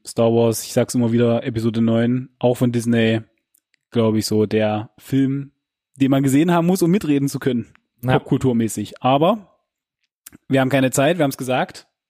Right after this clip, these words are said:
Speaker 1: zweiundzwanzig Filme im Schnelldurchlauf.
Speaker 2: Eine Stunde <laughs> ist
Speaker 1: Ja,
Speaker 2: das
Speaker 1: wir
Speaker 2: wohl
Speaker 1: springen direkt
Speaker 2: ist
Speaker 1: zu Phase zwei, weil wir keine Zeit mehr haben.
Speaker 2: <laughs>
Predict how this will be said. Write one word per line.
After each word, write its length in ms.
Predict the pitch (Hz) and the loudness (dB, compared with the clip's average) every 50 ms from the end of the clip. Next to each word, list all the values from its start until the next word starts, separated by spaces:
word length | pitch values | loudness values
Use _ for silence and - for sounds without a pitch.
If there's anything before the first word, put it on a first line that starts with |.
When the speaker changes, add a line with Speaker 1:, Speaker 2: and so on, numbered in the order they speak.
| _ _ _ | _ _ _
Speaker 1:
zweiundzwanzig 480 | - 139 139 143 143 147 139 139 139 | -4 -4 -2 -2 -2 -2 -2 -4 -4
Filme 400 | - - 147 151 160 175 202 190 - _ _ - | -2 0 0 2 2 0 -2 -4 -8 _ _ -6
im 120 | 147 143 | -6 -4
Schnelldurchlauf. 680 | 139 - 147 143 151 170 175 180 175 160 170 196 - - | -2 -2 0 0 0 -2 -2 -2 -2 -2 -2 -2 -4 -2
Speaker 2:
Eine 200 | 135 147 156 151 | -2 0 0 0
Stunde 340 | - - 165 170 165 160 151 | 0 0 0 0 2 0 0
<laughs> 480 | - 90 - - - - - - - | 0 -2 -4 -6 -8 -8 -8 -8 -6
ist 80 | - 180 | -4 -2
Speaker 1:
Ja, 100 | 135 135 | 0 0
Speaker 2:
das 100 | 135 143 | 2 2
Speaker 1:
wir 80 | 143 143 | 2 2
Speaker 2:
wohl 60 | 139 | 0
Speaker 1:
springen 260 | 123 - 196 185 185 | 0 0 0 0 2
direkt 260 | 170 175 170 175 196 151 | 2 2 2 0 0 -2
Speaker 2:
ist 60 | 117 | -2
Speaker 1:
zu 60 | 233 | -4
Phase 320 | 190 - 170 165 165 170 156 | 0 0 0 0 0 -4 -6
zwei, 320 | - - 151 151 165 196 | -4 -2 0 0 2 2
weil 80 | 190 165 | 0 0
wir 80 | 156 | -2
keine 220 | - - 190 170 180 196 | 0 -2 -2 -2 -2 -2
Zeit 240 | - - - - | 0 0 0 2
mehr 320 | 185 160 - - 214 147 - | 0 0 0 0 0 0 0
haben. 320 | - 160 160 156 202 220 - | 0 0 0 0 -2 -2 -6
Speaker 2:
<laughs> 60 | - | -8